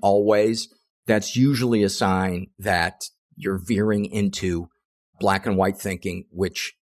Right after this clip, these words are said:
for me is very problematic. I want things to be clearly defined. You know, it's almost like emotional O C D, <laughs> you know? I don't like shades of gray except in my movies. I don't like nuance in my life 'cause it's hard.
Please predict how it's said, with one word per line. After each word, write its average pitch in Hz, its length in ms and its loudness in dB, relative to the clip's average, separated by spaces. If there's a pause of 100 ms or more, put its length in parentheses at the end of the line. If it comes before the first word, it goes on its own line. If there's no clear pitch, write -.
(120)
for 120 140 2
me 107 220 4
is 98 220 -2
very 98 380 0
problematic. 78 880 -10 (360)
I 180 140 0
want 190 300 0
things 170 260 2
to 156 100 -2
be 117 280 -8
clearly 143 480 0
defined. 98 640 -2 (160)
You - 120 2
know, 180 60 4
it's 180 120 0
almost 208 460 2
like 139 280 2
emotional 117 800 2
O 110 160 2
C 110 280 -4
D, 95 480 -4
<laughs> - 40 -20
you 131 260 2
know? - 180 0 (400)
I 139 120 2
don't 147 360 0
like 131 220 0
shades 117 340 2
of 117 60 -4
gray 98 280 2
except 107 360 0
in 107 100 4
my 98 180 2
movies. 85 560 -2 (220)
I 131 100 0
don't 170 180 4
like 202 200 2
nuance 160 680 0 (260)
in 143 140 0
my 156 140 2
life 180 360 0
'cause 117 260 -2
it's 135 160 -6
hard. 147 680 -6